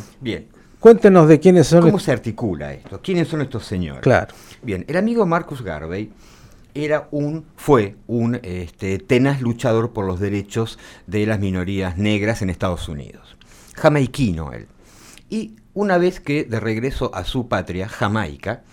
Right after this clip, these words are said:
Speaker 1: comenzó con, este, el trabajo de infundir y de difundir entre la población la idea profética, la idea profética de que en algún momento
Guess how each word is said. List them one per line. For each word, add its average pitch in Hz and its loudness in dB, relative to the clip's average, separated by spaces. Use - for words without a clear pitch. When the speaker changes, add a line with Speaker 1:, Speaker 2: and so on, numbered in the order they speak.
Speaker 1:
comenzó 170 -2
con, 151 -4
este, 104 -8
el 135 -6
trabajo 120 -4
de 110 -6
infundir 123 -2
y 113 -6
de 95 -2
difundir 90 -2
entre 95 -6
la 95 -8
población 135 -4
la 139 -2
idea 143 -2
profética, 185 -2
la 76 -10
idea 92 -6
profética 95 -8
de 135 -4
que 151 -8
en 160 -4
algún 180 -4
momento 117 -4